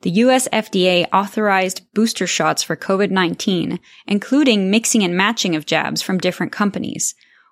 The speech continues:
While the mRNA vaccine uses a different biological mechanism than the adenovirus-based vaccine,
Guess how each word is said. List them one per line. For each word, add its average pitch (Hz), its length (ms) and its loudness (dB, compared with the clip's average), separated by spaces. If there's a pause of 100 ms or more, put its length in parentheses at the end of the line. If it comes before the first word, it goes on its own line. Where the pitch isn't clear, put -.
While 208 240 2
the 220 180 2
mRNA 226 760 4
vaccine 175 540 0
uses 180 320 -2
a 170 60 0
different 247 460 0
biological 196 640 2
mechanism 165 720 0
than 165 140 0
the 170 120 0
adenovirus-based 175 1080 0
vaccine, 165 540 -2